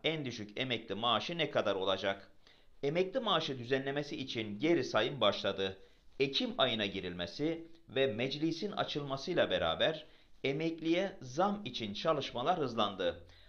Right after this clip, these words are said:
Orta vadeli programın açıklanması ve mali disiplin konusunda yol haritasının belirlenmesi sonrası S S K, Bağkur emekli zammı düzenlemesi ekonomi yönetiminin öncelikli gündemi haline geldi.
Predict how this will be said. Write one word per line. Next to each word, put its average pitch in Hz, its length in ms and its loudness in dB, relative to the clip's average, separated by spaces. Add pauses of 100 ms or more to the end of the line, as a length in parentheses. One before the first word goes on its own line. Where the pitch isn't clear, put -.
(180)
Orta 175 460 2
vadeli 165 420 2
programın 151 500 2
açıklanması 98 840 -2 (280)
ve 135 180 2
mali 143 500 2
disiplin 175 420 -8
konusunda 151 920 0
yol 156 400 2
haritasının 143 760 -4
belirlenmesi 143 540 0
sonrası 123 720 -2 (320)
S 135 240 0
S 123 260 -2
K, 127 340 2 (200)
Bağkur 156 600 2
emekli 139 460 -2
zammı 131 380 0
düzenlemesi 127 880 -2 (300)
ekonomi 190 500 0
yönetiminin 190 880 -4
öncelikli 185 640 2
gündemi 156 360 2
haline 95 320 2
geldi. 90 420 -2